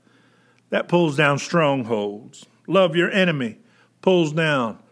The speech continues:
strongholds. Letting go and letting God take over pulls down strongholds. Participating in the life of the church pulls down strongholds.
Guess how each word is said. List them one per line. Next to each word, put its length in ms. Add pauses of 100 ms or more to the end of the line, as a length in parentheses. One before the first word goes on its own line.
strongholds. 1080
Letting 360
go 320
and 100
letting 300
God 420 (380)
take 260
over 360
pulls 340
down 460 (280)
strongholds. 840
Participating 1000 (340)
in 120
the 80
life 340
of 80
the 80
church 680 (360)
pulls 300
down 460 (300)
strongholds. 1080